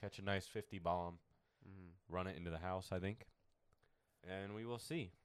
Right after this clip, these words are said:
Speaker 2: Yeah.
Speaker 1: But I feel like he might have a good week. So, my tight end, I had to really scour. 'Cause honestly,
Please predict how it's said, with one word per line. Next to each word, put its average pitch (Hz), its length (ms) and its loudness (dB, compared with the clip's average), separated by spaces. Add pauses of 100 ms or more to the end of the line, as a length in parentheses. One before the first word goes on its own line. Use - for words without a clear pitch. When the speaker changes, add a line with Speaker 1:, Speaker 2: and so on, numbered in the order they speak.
(140)
Speaker 2:
Yeah. 90 260 -2 (120)
Speaker 1:
But 90 120 -2
I 95 100 4
feel 101 180 0
like 92 240 4 (320)
he 90 120 -8
might 90 320 -8
have 92 140 -6
a 90 60 -4
good 87 140 -4
week. 85 180 -4 (1700)
So, 107 380 8 (120)
my 98 200 -4
tight 95 420 -2
end, 101 420 -2 (520)
I 92 60 -4
had 95 120 -4
to 80 60 -6
really 85 220 -4
scour. 80 480 -6
'Cause - 120 -10
honestly, 117 460 -2